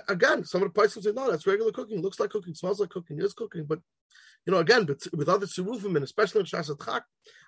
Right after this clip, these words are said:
uh, many of the poskim are not concerned about it. And the reason why they're, maybe the Beis Yisrael to be less concerned about it, or whatever the situation is, uh, or not, you'll, you'll, you'll be amazed to know that I'm gonna, I'll, I'll give you two forms of cooking that'll blow your mind. Potatoes. There are potatoes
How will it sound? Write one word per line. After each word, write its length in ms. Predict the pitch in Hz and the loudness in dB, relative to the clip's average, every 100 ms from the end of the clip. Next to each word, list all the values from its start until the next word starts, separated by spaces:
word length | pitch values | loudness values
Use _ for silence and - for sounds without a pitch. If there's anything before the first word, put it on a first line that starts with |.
| - | -6
uh, 100 | 151 | -2
many 200 | 175 185 | 2 2
of 60 | 151 | 4
the 60 | |
poskim 240 | 147 - 143 | 2 2 0
are 60 | |
not 180 | 139 131 | 0 -2
concerned 380 | 147 - 139 123 | -8 0 0 0
about 220 | 107 101 | -6 -10
it. 60 | 107 _ - - | -12 _ -20 -4
And 100 | 139 | 0
the 20 | |
reason 180 | 180 196 | 4 6
why 60 | |
they're, 140 | 185 170 139 | 4 4 2
maybe 200 | 135 135 | 2 0
the 120 | 127 135 | 0 4
Beis 280 | 147 - | 4 4
Yisrael 320 | 143 - 254 226 | -4 2 4 4
to 60 | |
be 80 | 196 | 0
less 220 | 196 180 | -2 -4
concerned 340 | - 175 170 160 | -8 -4 -4 -2
about 240 | 156 147 | -2 -2
it, 80 | 147 | -2
or 60 | |
whatever 260 | 156 220 208 | 0 2 0
the 60 | 190 | -2
situation 560 | 190 208 208 185 - | -2 2 2 0 -10
is, 160 | - _ _ _ - - - | -16 _ _ _ -20 -16 0
uh, 140 | 156 - | 2 4
or 80 | 175 | 6
not, 200 | 202 - | 6 4
you'll, 320 | 202 196 185 - | 8 10 10 6
you'll, 240 | 185 185 - | 4 4 6
you'll 180 | 180 175 | 2 4
be 140 | 180 | 4
amazed 440 | 175 196 214 180 - | 4 4 2 2 -2
to 80 | |
know 340 | 165 139 143 175 _ _ _ _ | 2 2 0 -8 _ _ _ _
that 220 | 139 160 - | 2 4 2
I'm 160 | 175 170 | -2 0
gonna, 200 | 170 170 | -4 -2
I'll, 160 | 165 151 - | -4 -4 0
I'll 100 | 185 | 0
give 160 | 147 185 | 0 -6
you 80 | |
two 200 | 160 233 | -4 -4
forms 300 | 185 214 190 | 6 8 8
of 80 | 156 | 2
cooking 280 | 170 170 185 | -2 -4 0
that'll 180 | 175 170 | 0 4
blow 180 | 190 208 | 6 6
your 120 | 226 | 6
mind. 280 | 247 156 - | 2 0 -2
Potatoes. 560 | 156 226 240 151 117 | 0 4 6 4 2
There 220 | 170 - - | 0 2 2
are 280 | 180 226 | 2 2
potatoes 680 | - 202 196 165 139 143 | 0 -4 0 0 0 -4